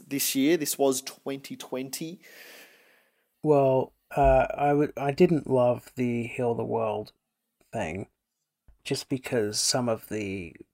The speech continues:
Speaker 2: B-roll they used I found slightly bizarre. Given the message of the song, you would think that they would be focusing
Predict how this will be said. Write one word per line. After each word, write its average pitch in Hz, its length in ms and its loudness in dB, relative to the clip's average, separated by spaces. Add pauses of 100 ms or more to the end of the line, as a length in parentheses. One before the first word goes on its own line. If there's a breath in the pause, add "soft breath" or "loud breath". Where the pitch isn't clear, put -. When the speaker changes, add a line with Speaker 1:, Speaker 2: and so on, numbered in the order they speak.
(120)
Speaker 2:
B-roll 98 640 -2 (180)
they 113 120 -4
used 98 540 -8
I 98 120 -4
found 73 420 -8
slightly 104 540 -8 (100)
bizarre. 98 640 -4 (180)
Given 127 280 0
the 123 60 -2
message 127 440 -2
of 95 140 -8
the 101 80 -6
song, 92 560 -4 (100)
you 117 160 -8
would 107 140 -12
think 107 380 -6
that 101 180 -6
they 107 160 -2
would 104 180 -6
be 117 140 -8
focusing - 960 -4